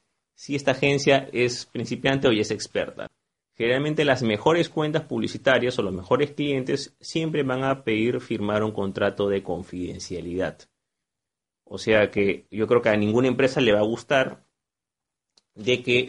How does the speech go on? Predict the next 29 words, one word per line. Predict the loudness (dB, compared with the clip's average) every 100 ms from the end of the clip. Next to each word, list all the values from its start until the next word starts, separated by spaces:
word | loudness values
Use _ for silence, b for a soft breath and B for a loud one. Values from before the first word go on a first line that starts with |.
| 0 0
eh, |
lo | 0
utilicen | -2 -2 0 0
como | 2 2
ejemplo | 2 0 2 0
y |
estén | 0 -2 -2 -2
exponiendo | -4 -4 -2 0 -2
su | -2 -2
información | -2 -2 -2 -4
interna. | -2 2 0 0
Entonces | -8 -6
muchas | -4 -2 -2 -4
agen-, | -8 -6 -6 -6 -6
muchas | -4 -4 -6 _ _
empresas | -6 0 2 2 -2
contratan | -4 -4 -4 -2
agencias | -2 -2 0 0
de | -2
publicidad | -4 -2 0
pagada | 4 4 4 0 b b b b b
y | -4 2
le | 4
hacen | 4
firmar | 2 4 4
un | 2
contrato | 2 2 2
de | 2 2
confidencialidad | 4 2 4 4 4 2 4 4 4